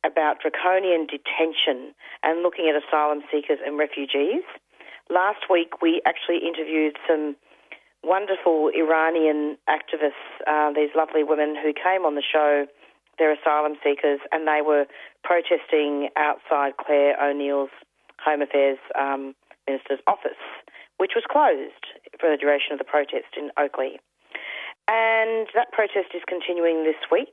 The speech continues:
and I'm hoping that other shows on three C R will have coverage of this. I'm sure they will. And so we'll be speaking with Ian about, um, maybe a brief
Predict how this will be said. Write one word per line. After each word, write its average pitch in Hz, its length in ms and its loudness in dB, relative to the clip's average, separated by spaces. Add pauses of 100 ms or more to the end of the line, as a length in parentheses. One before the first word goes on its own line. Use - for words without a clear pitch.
(120)
and 160 100 0
I'm 160 180 0
hoping 156 420 -2
that - 140 0
other 156 160 0
shows 147 400 2 (380)
on 151 80 -4
three 147 320 -2
C 151 60 2
R 143 120 2
will 139 140 -4
have 139 160 -2
coverage 139 340 -4
of - 120 -8
this. 131 180 -6 (580)
I'm 147 160 -4
sure 135 140 0
they 139 100 2
will. 208 240 2 (800)
And 226 240 0
so 240 160 4
we'll 285 240 2
be 247 180 0
speaking 208 320 2
with 180 220 0
Ian 190 800 2
about, 170 580 2 (360)
um, 156 460 0 (1000)
maybe 262 380 2
a - 20 -6
brief 269 400 0